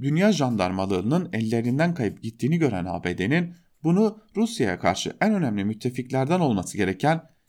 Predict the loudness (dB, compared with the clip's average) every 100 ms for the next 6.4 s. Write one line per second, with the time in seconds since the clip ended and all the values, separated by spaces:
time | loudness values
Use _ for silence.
0 | 2 2 4 2 2 2 0 0 2 0
1 | 2 2 2 0 -2 -18 _ _ -2 0
2 | 0 0 0 2 0 0 -2 0 -2 -2
3 | -4 -2 -2 -2 -8 _ _ -2 2 4
4 | 4 0 0 2 2 2 -2 -6 _ -6
5 | -2 0 0 0 0 0 0 0 -2 -2
6 | -4 -4 -4 -6